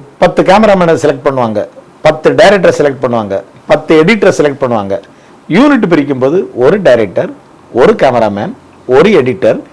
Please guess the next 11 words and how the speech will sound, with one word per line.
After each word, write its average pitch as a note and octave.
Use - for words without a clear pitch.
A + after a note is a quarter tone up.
இப்படித்தான் E3
யூனிட் D3+
பிரிப்பாங்க. G2
அப்படி A#2+
பிரிக்கும்போது A#2
எங்க G#3
பேட்ச்ல B2+
டைரக்ஷன் G#3
ஸ்டூடெண்ட் F3
வந்து C#3
ஒண்ணு B2+